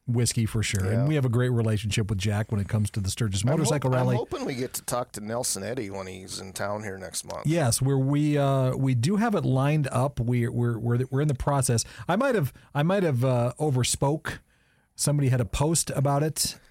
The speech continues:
Speaker 1: uh, and I said we have it already, uh, booked and ready to go. I, I got a little ahead of myself there.
Speaker 2: <laughs>
Speaker 1: We, we, we are talking to the right people to get him on the podcast, and it should be able to happen.
Speaker 2: I-, if
Speaker 1: That's all
Speaker 2: you,
Speaker 1: I'm gonna say.
Speaker 2: if you don't know, Mister Eddy is a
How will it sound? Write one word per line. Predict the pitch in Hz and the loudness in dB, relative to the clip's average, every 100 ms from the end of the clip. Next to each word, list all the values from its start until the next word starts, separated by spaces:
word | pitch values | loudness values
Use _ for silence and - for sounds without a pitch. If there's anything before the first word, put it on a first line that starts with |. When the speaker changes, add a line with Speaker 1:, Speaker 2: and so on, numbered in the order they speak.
| _ | _
Speaker 1:
uh, | 123 120 | 0 2
and | 120 | 2
I | 127 | 2
said | 123 135 117 | 2 2 2
we | 120 | 2
have | 127 123 | 2 2
it | 123 | 0
already, | 123 123 123 123 117 117 | 0 2 2 2 0 0
uh, | 110 | 0
booked | 101 135 - | 0 -2 0
and | 120 | 0
ready | 120 113 | 2 2
to | 104 | 0
go. | 107 135 156 - - - - 120 | 2 0 -2 -6 -20 -20 -8 -6
I, | 113 - | -6 -6
I | 107 | -4
got | 107 | -2
a | 95 | 0
little | 139 | 0
ahead | 156 202 | 0 0
of | |
myself | 135 120 98 - | 2 2 0 0
there. | 98 151 165 143 - | 0 0 0 -4 -4
Speaker 2:
<laughs> | - | -4
Speaker 1:
We, | 135 165 160 156 - _ _ _ _ - | 0 2 2 0 -4 _ _ _ _ -4
we, | 151 151 147 - | 0 0 -2 -4
we | 147 143 | 0 2
are | 135 | 2
talking | 127 - 196 196 165 | 2 0 0 2 2
to | |
the | 143 | 2
right | 135 139 139 | 2 0 0
people | 220 208 110 | 0 2 2
to | 113 | 2
get | 110 | 2
him | 107 | 2
on | 104 | 2
the | 95 | 2
podcast, | 101 90 95 87 90 - - _ - | -2 -2 -4 -4 -4 -6 -10 _ -2
and | 123 | 0
it | 117 | 0
should | - 147 123 | 0 0 2
be | 120 | 2
able | 110 98 | 2 0
to | 95 | 0
happen. | 95 85 - - _ 139 | -2 -4 -14 -20 _ -8
Speaker 2:
I-, | |
if | 143 | -4
Speaker 1:
That's | 156 123 | 0 2
all | 127 | 2
Speaker 2:
you, | 107 | 2
Speaker 1:
I'm | |
gonna | 101 | 0
say. | 139 | -2
Speaker 2:
if | 131 | -4
you | 127 | -4
don't | 127 135 98 | -4 -4 -4
know, | 110 107 | -4 -4
Mister | 104 104 - 98 | -4 -4 -4 -4
Eddy | 101 98 92 | -4 -4 -6
is | 92 95 92 | -8 -6 -6
a | 98 98 95 | -6 -8 -8